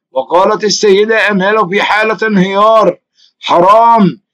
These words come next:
حيث كانت تعد الأيام وتتحمل قسوتها بدون الطفل حتى يأتي هذا اليوم وهو أربعة يا فبراير، ظنا منها أن هذه الجلسة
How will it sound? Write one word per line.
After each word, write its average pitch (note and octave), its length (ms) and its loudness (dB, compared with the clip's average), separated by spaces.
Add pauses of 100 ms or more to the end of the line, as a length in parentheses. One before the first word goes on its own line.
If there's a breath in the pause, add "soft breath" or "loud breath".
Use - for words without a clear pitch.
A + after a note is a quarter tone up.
(180)
حيث G3+ 380 -4
كانت G#3 480 -4
تعد G3+ 320 -2
الأيام G#3 600 -2
وتتحمل G3+ 600 -2
قسوتها G3+ 880 -2 (320)
بدون G3 380 -8
الطفل G3 440 -4
حتى G3 420 -4
يأتي G#3 340 -2
هذا G3+ 320 -2
اليوم G#3 380 0
وهو G3+ 260 0
أربعة G3+ 440 2
يا G#3 360 -2
فبراير، G3 600 0
ظنا G3+ 380 0
منها G#3 460 -2
أن G#3 160 -4
هذه G#3 400 -2
الجلسة G3 680 -4